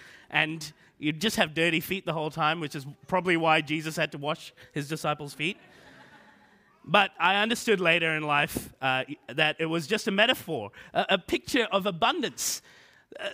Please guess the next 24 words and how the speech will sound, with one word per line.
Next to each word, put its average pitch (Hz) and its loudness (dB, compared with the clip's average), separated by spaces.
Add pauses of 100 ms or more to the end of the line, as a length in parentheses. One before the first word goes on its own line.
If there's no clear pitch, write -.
(280)
Israel, 233 2
uh, 185 4
if, 208 -2
if 185 -4
you've 175 -4
been 226 -2
there, 220 4
if 202 -4
you've 190 -6
been 202 -2
to 196 -6
that, 185 2
I 190 4
used 208 -6
to 190 -4
live 190 0
in 180 -6
Kuwait 175 0
in 160 -8
the 160 -6
Middle 175 -2
East. 175 0 (340)
It's 202 -2
desert 226 0